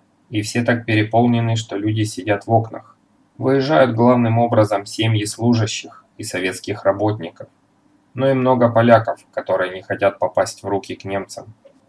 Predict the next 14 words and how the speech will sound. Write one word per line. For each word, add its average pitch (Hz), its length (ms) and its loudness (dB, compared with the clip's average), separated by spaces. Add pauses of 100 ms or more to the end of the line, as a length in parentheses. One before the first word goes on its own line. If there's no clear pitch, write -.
(100)
Русские 120 600 0
явно 110 380 4
отступают 104 640 -2
не 107 180 -4
только 95 360 -4
из 92 160 -10
города, 92 520 -6 (600)
но 107 160 -2
вообще 113 400 0
из 107 140 -4
всей 101 160 -2
восточной 98 640 -4
Малой 92 340 0
Польши. - 460 -6